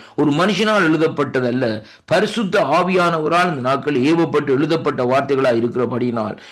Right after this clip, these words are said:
இந்த வார்த்தைகளை நீங்கள் விசுவாசியுங்கள். அந்த ஆசீர்வாதத்தை நீங்கள் சுதந்தரித்துக் கொள்ளும்படியாக தேவன் வாஞ்சிக்கிறார். அவரை நேசித்து, அவரிடத்திலே அன்பு வைத்து, அவரை விசுவாசித்து இந்த வாக்குத்தத்தங்களை நீங்கள் சுதந்தரித்துக் கொள்ளும்படியாக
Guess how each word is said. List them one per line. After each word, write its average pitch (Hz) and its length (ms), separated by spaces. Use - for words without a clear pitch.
இந்த 196 280
வார்த்தைகளை 190 580
நீங்கள் 139 360
விசுவாசியுங்கள். 123 960
அந்த 131 260
ஆசீர்வாதத்தை 127 1080
நீங்கள் 139 420
சுதந்தரித்துக் 135 480
கொள்ளும்படியாக 110 840
தேவன் 156 460
வாஞ்சிக்கிறார். 117 680
அவரை 151 400
நேசித்து, 156 800
அவரிடத்திலே 160 600
அன்பு 139 280
வைத்து, 113 440
அவரை 131 260
விசுவாசித்து 123 840
இந்த 139 280
வாக்குத்தத்தங்களை 131 760
நீங்கள் 117 360
சுதந்தரித்துக் 135 440
கொள்ளும்படியாக 117 880